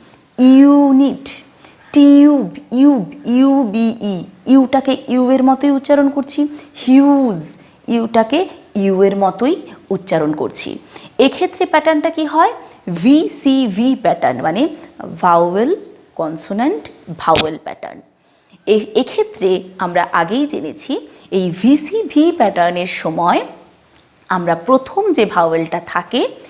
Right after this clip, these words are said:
সেটার ওপরই চাপ দিয়ে উচ্চারণ করি, পরের ভাওয়েলটা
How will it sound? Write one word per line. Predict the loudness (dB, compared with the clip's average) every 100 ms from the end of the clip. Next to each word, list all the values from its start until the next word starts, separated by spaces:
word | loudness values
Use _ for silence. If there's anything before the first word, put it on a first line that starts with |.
| -20 _
সেটার | -10 -6 0 0
ওপরই | 0 -2 0 0 -2
চাপ | -6 -6 -8
দিয়ে | -6
উচ্চারণ | -6 -6 -6 -6 -6
করি, | -8 -10 -12 -20 -18 0
পরের | 2 2 0
ভাওয়েলটা | -2 0 2 0 -2 0 0